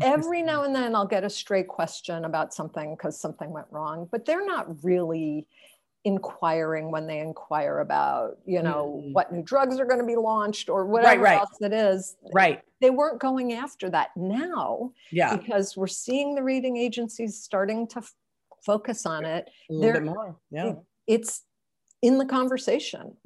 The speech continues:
Speaker 1: And
Speaker 2: Mm-hmm.
Speaker 1: I do think that is gonna be a significant driver and probably a
Speaker 2: Mm-hmm.
Speaker 1: very positive one.
Speaker 2: Yeah, 'cause they're, they're, they're part of it in the past where there were these, uh, they were almost put off to the side, the socially responsible investors, right? And that was one
Speaker 1: Yes.
Speaker 2: constituency.
Speaker 1: Yes.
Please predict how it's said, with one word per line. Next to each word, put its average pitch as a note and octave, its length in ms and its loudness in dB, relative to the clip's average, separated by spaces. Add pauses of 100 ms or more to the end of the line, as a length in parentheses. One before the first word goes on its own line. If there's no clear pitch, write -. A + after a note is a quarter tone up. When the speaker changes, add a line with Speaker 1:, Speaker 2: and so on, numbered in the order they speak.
Speaker 1:
And G3 300 2
Speaker 2:
Mm-hmm. F3+ 220 0
Speaker 1:
I - 20 2
do G3 420 0
think A#3+ 360 -2
that F#3 280 0
is F3 120 -8
gonna E3+ 160 -6
be D#3+ 100 -2
a D#3 60 -2
significant D#3 580 -10
driver D3+ 440 -4
and D#3+ 260 -10
probably D#3 480 -6
a - 20 -8
Speaker 2:
Mm-hmm. E3 60 -12
Speaker 1:
very E3+ 240 -6
positive - 500 -14
one. - 160 -18 (100)
Speaker 2:
Yeah, F3 360 2 (240)
'cause D#4 160 2
they're, D#4+ 180 2
they're, C4 280 4
they're A#3 360 0 (260)
part B3+ 220 4
of F3 100 4
it D#3+ 160 4
in D#3 120 0
the D3+ 60 -2
past F#3+ 300 0
where F3+ 100 0
there E3 120 -2
were D#3+ 80 0
these, D#3 480 -2
uh, C#3+ 320 0 (400)
they G3+ 80 -6
were G3 100 2
almost G#3+ 300 2
put B3+ 100 0
off A3+ 160 4
to F#3+ 120 -2
the F3+ 60 -2
side, G3+ 300 0
the D#3 80 -6
socially F3+ 380 -2
responsible D#3+ 600 -4
investors, C#3 680 -6
right? C#3+ 240 -4
And D3+ 100 -6
that D3+ 120 -6
was F3 120 -4
one E3+ 180 -2
Speaker 1:
Yes. F3+ 100 -8
Speaker 2:
constituency. B3 1080 -4
Speaker 1:
Yes. A#3 460 0